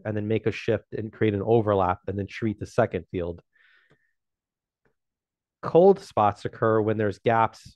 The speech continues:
um, and the planned dose just doesn't reach these areas. Again, this can happen when you shift between the fields,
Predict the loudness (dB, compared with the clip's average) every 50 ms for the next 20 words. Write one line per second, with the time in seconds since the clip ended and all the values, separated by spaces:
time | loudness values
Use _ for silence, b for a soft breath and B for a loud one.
0 | -14 -10 -8 -6 -4 -4 -4 -6 -6 -6 -6 -6 -6 -6 -2 0 2 2 2 2
1 | 2 2 2 2 0 -4 -12 -10 -4 -4 -4 -2 -2 -2 -2 -4 -4 -6 -10 -14
2 | -8 -4 0 0 2 2 0 0 -4 -6 -8 -6 -2 0 0 2 2 0 -4 -4
3 | -6 -8 -6 -2 -2 -2 0 0 -2 -4 -4 -4 -4 -4 -4 -4 -6 -8 -12 _
4 | _ _ _ _ _ -8 -6 -6 -6 -2 0 0 0 0 -2 -4 -4 -4 -4 -4
5 | -4 -4 -2 -2 -2 -2 -4 -4 -2 0 2 2 2 2 0 -4 -12